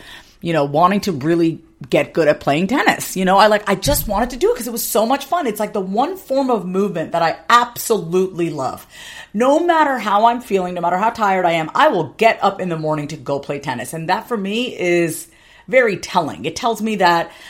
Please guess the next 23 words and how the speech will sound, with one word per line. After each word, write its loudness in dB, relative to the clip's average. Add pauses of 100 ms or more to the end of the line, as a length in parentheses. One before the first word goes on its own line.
my 2
body 4
really -2
loves 2 (240)
playing -4
tennis, -8
okay? 0 (840)
So 4 (380)
then 8
after 4
that, 10
I 8
told 4
him 4
I 6
wanted 2
to, -4 (180)
you -4
know, -4 (100)
I 2
had 2
to, -4
uh, -2